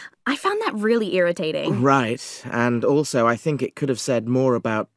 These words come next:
Speaker 2: conflict sometimes being healthy in groups.
Speaker 1: Absolutely. It just mentioned rather glibly about how we should avoid thinking of winners and losers, and that quick resolution of conflict is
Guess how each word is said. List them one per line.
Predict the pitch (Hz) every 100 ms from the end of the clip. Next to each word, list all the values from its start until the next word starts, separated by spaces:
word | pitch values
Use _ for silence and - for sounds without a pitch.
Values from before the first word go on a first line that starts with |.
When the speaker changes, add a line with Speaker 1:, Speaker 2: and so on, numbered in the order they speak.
| _
Speaker 2:
conflict | 131 127 127 - 90 -
sometimes | 117 104 101 110 107 101
being | - 110 104 98
healthy | 98 110 180 190 110 82
in | 80
groups. | 92 80 - - 202
Speaker 1:
Absolutely. | 185 - 262 269 415 587 247 190 - 185 - - -
It | 285
just | 381 440 -
mentioned | 240 240 311 359 240 202
rather | 196 196 202
glibly | 190 180 196 220 226 180 170
about | 175 185 180
how | 196 196
we | 202
should | - 190
avoid | 175 190 196 185
thinking | - 202 190 190
of | 175 175
winners | 180 170 175 180 190
and | 185
losers, | 190 202 185 175 180 - - -
and | 214 226
that | 208 -
quick | - 269 -
resolution | 214 208 208 214 -
of | 185
conflict | - 240 254 - 185
is | 180